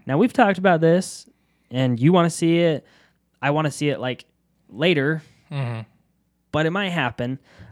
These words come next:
Speaker 1: Uh, so what's next for Max Holloway?
Speaker 2: I honestly, I don't
Speaker 1: <laughs> I don't know. <laughs>
Speaker 2: I don't know.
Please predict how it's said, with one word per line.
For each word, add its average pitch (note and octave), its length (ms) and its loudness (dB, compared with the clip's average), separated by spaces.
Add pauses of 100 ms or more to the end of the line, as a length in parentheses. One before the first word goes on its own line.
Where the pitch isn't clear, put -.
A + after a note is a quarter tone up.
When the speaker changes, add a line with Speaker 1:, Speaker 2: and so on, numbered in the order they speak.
(140)
Speaker 1:
Uh, D3 280 2
so F3 200 2
what's D3 480 -2
next D#3 240 -2
for D#3 80 -4
Max C#3+ 240 -4
Holloway? F3 360 2 (1300)
Speaker 2:
I A2 240 -6 (420)
honestly, C3 560 2
I A#2+ 80 0
don't B2 260 -2 (460)
Speaker 1:
<laughs> - 540 4
I G3 80 10
don't E3+ 160 8
know. E3 200 4 (140)
<laughs> - 60 -6
Speaker 2:
I D3 160 4
don't D#3+ 180 8
know. B2+ 220 4